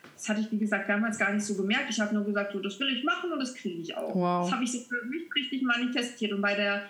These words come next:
Speaker 1: Bewerbung, muss ich gestehen, da bin ich auch ein bisschen zu locker vielleicht reingegangen, weil ich mir dachte, ja, natürlich krieg ich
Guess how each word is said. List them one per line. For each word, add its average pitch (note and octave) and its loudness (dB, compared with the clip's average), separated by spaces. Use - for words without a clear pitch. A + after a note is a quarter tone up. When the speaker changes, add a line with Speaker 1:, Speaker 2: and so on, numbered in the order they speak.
Speaker 1:
Bewerbung, G#3 0
muss A3 2
ich A3 -2
gestehen, G#3+ 0
da G#3 2
bin G3+ 0
ich G3+ -2
auch - -2
ein A3+ 2
bisschen G3 -2
zu A3 0
locker B3+ 0
vielleicht G3 0
reingegangen, F#3 0
weil G3+ 0
ich - -4
mir G3+ 2
dachte, G3+ -2
ja, A#3+ 0
natürlich G#3 -2
krieg F#3 -2
ich G#3 -8